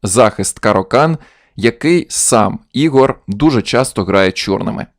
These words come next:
Обирає хід Є п'ять українець, після слон Ф п'ять, Аш чотири, Аш п'ять і слон Д три. Гукеш розмінює білопольних слонів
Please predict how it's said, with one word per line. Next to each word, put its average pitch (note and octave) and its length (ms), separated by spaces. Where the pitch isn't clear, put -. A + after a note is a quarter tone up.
Обирає C#3 400
хід A2+ 240
Є G2+ 160
п'ять - 380
українець, A#2 760
після G#2+ 300
слон B2+ 340
Ф F#2+ 120
п'ять, F#2 400
Аш G2+ 180
чотири, G2 640
Аш G2+ 240
п'ять G#2 460
і A#2 120
слон F#2 380
Д F2+ 100
три. - 260
Гукеш C3+ 600
розмінює A#2 720
білопольних G2+ 680
слонів G#2+ 540